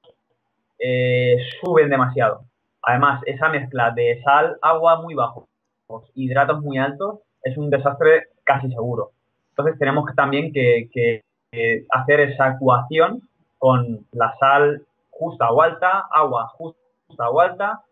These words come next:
y los hidratos justos para que esa carga sea mayor y no nos veamos tapados.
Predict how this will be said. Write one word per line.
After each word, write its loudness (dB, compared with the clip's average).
y -10
los -2
hidratos 0
justos -10
para 0
que -4
esa -2
carga 0
sea 0
mayor 0
y -4
no -4
nos 0
veamos 0
tapados. 0